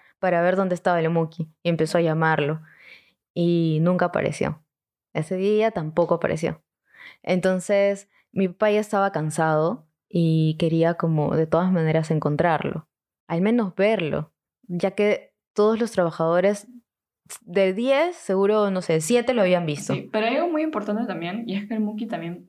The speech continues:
Speaker 2: toma varias formas. Por ejemplo, yo he encontrado, eh, en, en base a testimonios que, claro, puede ser como un niño pequeño, pero que también se ve viejo como un duende,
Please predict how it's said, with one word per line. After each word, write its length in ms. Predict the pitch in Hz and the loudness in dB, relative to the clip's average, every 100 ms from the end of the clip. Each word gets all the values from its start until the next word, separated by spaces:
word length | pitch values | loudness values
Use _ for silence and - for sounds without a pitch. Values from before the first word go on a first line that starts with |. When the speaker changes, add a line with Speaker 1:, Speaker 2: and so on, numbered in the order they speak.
| - | -12
Speaker 2:
toma 280 | 185 190 180 | -10 -8 -8
varias 380 | 175 175 160 160 | -8 -10 -12 -12
formas. 480 | 180 180 156 147 156 | -10 -8 -10 -14 -14
Por 140 | 160 | -14
ejemplo, 440 | 160 175 175 170 | -12 -14 -14 -14
yo 100 | 170 | -12
he 20 | 180 | -12
encontrado, 680 | 185 185 185 170 160 160 165 | -12 -12 -12 -12 -10 -10 -12
eh, 240 | 156 156 156 | -16 -20 -18
en, 300 | 156 151 170 - | -18 -18 -20 -20
en 140 | 151 156 | -18 -14
base 220 | 156 180 | -12 -12
a 80 | 180 | -14
testimonios 580 | 170 - 160 160 165 | -16 -14 -14 -12 -14
que, 140 | 165 - | -14 -8
claro, 280 | 220 185 185 | -6 -6 -8
puede 160 | 202 | -8
ser 200 | 202 202 | -8 -12
como 240 | 202 185 170 | -8 -8 -8
un 160 | 165 | -8
niño 420 | 170 196 190 180 185 | -6 -6 -6 -10 -14
pequeño, 560 | 156 160 165 160 254 - - - _ - | -14 -14 -12 -10 -12 -14 -20 -20 _ -14
pero 180 | 156 | -12
que 100 | 156 | -10
también 240 | 151 160 160 | -10 -10 -10
se 120 | 165 | -10
ve 140 | 160 165 | -10 -6
viejo 380 | 190 180 156 | -6 -6 -8
como 200 | 156 151 | -8 -8
un 100 | 156 | -8
duende, 580 | 156 160 156 156 233 - | -6 -6 -8 -8 -10 -14